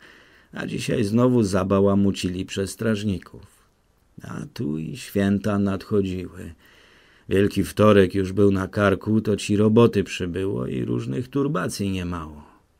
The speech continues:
To kiele chałup trzeba było porządki czynić,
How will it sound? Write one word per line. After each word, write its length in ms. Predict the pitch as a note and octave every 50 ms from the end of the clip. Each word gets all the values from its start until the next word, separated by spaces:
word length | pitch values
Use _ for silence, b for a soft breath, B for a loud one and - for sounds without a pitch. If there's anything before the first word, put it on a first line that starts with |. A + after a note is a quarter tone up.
| _ _ _ _ -
To 160 | - - -
kiele 360 | - - - - - A1 -
chałup 440 | - - G#2 G#2+ - B2 A#2 G#2+ -
trzeba 300 | - - - A#2 A2 B2
było 300 | B2 A#2 A#2 A2+ A2+ A2
porządki 600 | - G#2 G2 F#2+ G2+ G2+ G#2 G2 - - G2+ F2+
czynić, 500 | - - G2 F#2+ F#2+ G2 G2 G2 - B